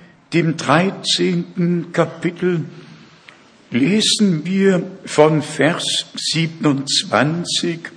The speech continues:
Markus dreizehn, von Vers siebenundzwanzig: „Und dann wird er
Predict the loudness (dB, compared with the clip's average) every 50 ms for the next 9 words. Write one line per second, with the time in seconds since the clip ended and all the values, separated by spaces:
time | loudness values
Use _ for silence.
0 | -20 -20 -20 -20 -20 -20 -20 -20 _ _ -6 -2 2 2 2 2 2 -2 -4 -4
1 | -6 -6 -6 -4 -2 -2 -2 -2 -4 -6 -6 -6 -4 -2 -2 -2 -2 -2 -2 -2
2 | -4 -4 -8 -14 -20 -20 -20 -20 -20 -20 -20 _ -18 0 4 4 4 4 2 -2
3 | -2 0 2 2 2 0 -2 -6 -8 -8 -8 -8 -6 -4 -4 -4 -6 -6 -6 -4
4 | -2 -2 -2 -2 -6 -6 -6 -6 -4 -2 -2 0 0 0 -2 -4 -4 -4 -4 -2
5 | -2 -4 -6 -6 -10 -14 -16 -18 -20 -20 -20 -20 -20 -20 -20 -20 -20 -20 -20 -20
6 | -20 -20 0 4 6 6 8 6 4 4 4 6 8 8 8 8 6 6 4 6
7 | 6 6 6 6 0 -8 -10 -4 -2 2 4 4 6 4 4 2